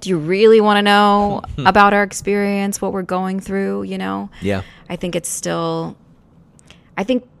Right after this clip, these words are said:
Speaker 1: audiences think they wanna know us and learn about us, but they really want the Hollywood package. They want that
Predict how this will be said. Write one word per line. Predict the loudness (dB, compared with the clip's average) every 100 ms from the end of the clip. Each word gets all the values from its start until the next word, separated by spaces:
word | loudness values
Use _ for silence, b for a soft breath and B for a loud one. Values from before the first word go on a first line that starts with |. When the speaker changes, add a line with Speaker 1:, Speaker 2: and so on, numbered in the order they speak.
| _ -6
Speaker 1:
audiences | -2 -2 -2 -6 -10
think | -12 -10 -10 -6
they | -4
wanna | -4 -4 -6
know | -6 -6
us | -6 -6 -8
and | -10 -8
learn | -8 -6
about | -6 -4
us, | -4 -6 -8
but | -4 -4 -4 B B B B
they | -6
really | 2 2 2
want | 0 -2
the | -4
Hollywood | -2 0 -2
package. | -6 -10 -10 -12 -12 -12
They | -10
want | -6 -4 -4 -2
that | -2 -2